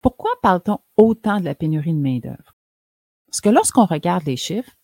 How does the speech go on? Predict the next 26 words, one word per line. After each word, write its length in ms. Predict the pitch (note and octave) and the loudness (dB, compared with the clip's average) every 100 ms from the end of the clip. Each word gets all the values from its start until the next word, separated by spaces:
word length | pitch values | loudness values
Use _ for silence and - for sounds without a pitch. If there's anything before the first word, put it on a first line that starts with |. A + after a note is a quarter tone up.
| _ | _
je 180 | E3 D3+ | -12 -8
me 80 | D3 | -8
réfère 460 | - D#3 - F3 | -8 -8 -2 -2
ici 220 | F3+ D#3 F3+ | -2 -4 -4
à 40 | |
des 120 | D3 | -4
chiffres 260 | C#3 F3+ E3 | -4 -6 -2
américains, 540 | C3+ C3 C3+ E3 G3 - _ _ _ _ - | -2 -2 -6 -8 -8 -8 _ _ _ _ -8
c'est 240 | - - - | -4 -2 -2
entre 380 | F#4+ G4 - | -4 -6 -6
quarante 480 | F3 F#3 F3 F#3+ G#3 | -4 -2 -2 -4 -4
et 80 | E3+ | -4
quarante-cinq 580 | E3+ E3+ E3 - G#3 G3 | -2 -2 -2 -2 -2 -2
pour 180 | - - | -6 -8
cent 200 | F3 F3+ | -6 -4
de 60 | |
la 100 | E3 | -6
population 600 | - D3+ E3 C#3 C#3+ E3+ | -6 -6 -4 -6 -4 -4
d'employés 680 | E3+ C#3 - C#3 C#3 D3 G#3 - _ _ _ _ | -2 -4 -6 -8 -6 -6 -8 -12 _ _ _ _
qui 220 | - - A3+ | -10 -6 -2
fait 200 | - C#4+ | 0 0
partie 420 | G#3 - - A#3 | -2 -4 -6 -4
de 40 | |
ces 200 | - E3+ | -2 -2
employés 480 | D#3+ - E3 D3+ D3 | -2 -4 -4 -2 -4
rois. 320 | - C#3 B2+ | -6 -8 -8